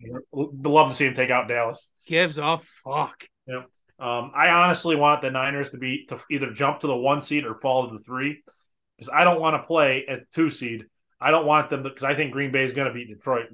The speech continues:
Speaker 1: Green Bay is the hottest team in the league right now. I don't wanna play Aaron Rodgers right now, even
Speaker 2: Well,
Speaker 1: though
Speaker 2: 'cause
Speaker 1: Kyle Shanahan has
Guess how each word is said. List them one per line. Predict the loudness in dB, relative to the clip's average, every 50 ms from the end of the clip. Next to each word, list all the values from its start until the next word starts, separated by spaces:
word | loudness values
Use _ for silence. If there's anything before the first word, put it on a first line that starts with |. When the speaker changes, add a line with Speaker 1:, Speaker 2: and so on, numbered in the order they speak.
| -20 -12
Speaker 1:
Green | -4 0 2 4 4
Bay | 4 4
is | 4
the | 4
hottest | 4 4 4 2 0 -4
team | -10 -10
in |
the | -8 -8
league | -8 -8 -8
right | -8 -8
now. | -6 -4 -2
I | 0 2
don't | 2 2
wanna | 2 2 0 0
play | 0 -2 -2 -2
Aaron | -2 -2 -2 -2
Rodgers | -2 -4 -4 -6 -10 -18
right | -20 -20
now, | -20 -20 -20 -20 _ _ _ _ _ _ _ -4
even | -2 0 2 4
Speaker 2:
Well, | 6 6 6
Speaker 1:
though |
Speaker 2:
'cause | 6
Speaker 1:
Kyle | 4 2 2 0 0 0
Shanahan | 0 2 2 2 2 0 0 0 -2
has | -2 -6 -10 -10